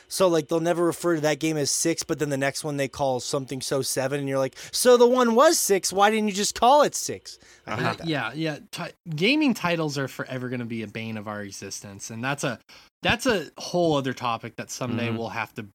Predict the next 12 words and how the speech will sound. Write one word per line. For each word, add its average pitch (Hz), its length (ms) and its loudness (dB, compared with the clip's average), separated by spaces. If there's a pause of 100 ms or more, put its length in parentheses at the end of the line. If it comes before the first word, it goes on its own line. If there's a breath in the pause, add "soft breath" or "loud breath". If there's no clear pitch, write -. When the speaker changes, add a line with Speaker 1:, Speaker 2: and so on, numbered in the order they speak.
(180)
Speaker 3:
to - 100 -10
broach. 101 580 -8
But 117 200 -4 (240)
they 147 160 0 (340)
actually 180 440 0
are 139 220 -2
called 127 320 -4
machines. 104 680 -8 (440)
So 185 80 -4
Speaker 1:
Machine. 110 240 0
Speaker 2:
Okay. - 180 -4
Speaker 1:
Okay. - 240 -14